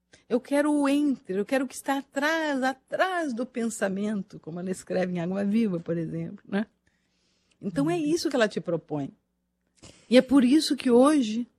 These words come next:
Speaker 1: se percebe melhor, Clarice. Hoje nós falamos de novas dimensões. Hoje o público conhece, por exemplo, a dimensão virtual.
Speaker 2: É.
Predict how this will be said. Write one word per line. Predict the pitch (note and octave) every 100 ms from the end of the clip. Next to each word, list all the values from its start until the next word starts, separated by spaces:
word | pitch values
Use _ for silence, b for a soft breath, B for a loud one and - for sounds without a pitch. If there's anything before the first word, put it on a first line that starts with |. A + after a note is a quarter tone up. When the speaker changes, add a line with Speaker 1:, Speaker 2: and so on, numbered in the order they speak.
| _ _
Speaker 1:
se | - B3
percebe | - - G#3+ - - B3+ B3
melhor, | B3+ C4+ A#3+ G#3 A3 A3 -
Clarice. | - C#3 B2+ B2 b b -
Hoje | C4 E4 A#3
nós | B3 C4
falamos | - A#3+ C#4 A3
de |
novas | A#3 B3 C4+
dimensões. | A3+ A3+ A3 - C3+ A#2+ - b b b
Hoje | A#3+ C#4 C4+
o |
público | - C4+ B3+ -
conhece, | - A#3 A#3 A#3 F#3+
por | - F3
exemplo, | F3 A#3+ A3+ G3+ b b
a | - G#3
dimensão | F#3+ G#3 G#3 B3+
virtual. | C4 - D4 D4 F3+ F#3 - F3+
Speaker 2:
É. | F3 D3+